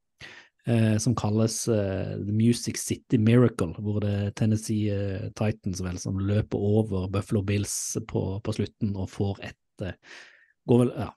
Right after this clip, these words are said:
og vinner kampen, som er liksom et av de mest kjente øyeblikkene. Og der kommer dere til å høre nå straks en spiller som heter,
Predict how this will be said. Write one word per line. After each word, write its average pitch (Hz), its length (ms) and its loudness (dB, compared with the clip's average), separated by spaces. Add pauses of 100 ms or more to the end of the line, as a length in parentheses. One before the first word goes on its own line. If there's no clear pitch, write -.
(120)
og 113 80 -4
vinner 123 240 8
kampen, 113 400 2
som 113 140 0
er 107 80 2
liksom 127 160 -2
et - 100 -4
av 123 60 0
de 117 80 2
mest 113 160 0
kjente 98 240 -2
øyeblikkene. 98 500 -2
Og 120 100 0
der 180 280 0 (240)
kommer 143 180 6
dere 135 140 4
til - 80 2
å 117 160 4
høre 127 240 6
nå 127 100 2
straks 214 540 -4 (520)
en 135 120 6
spiller 120 420 6 (220)
som 120 160 -2
heter, - 560 0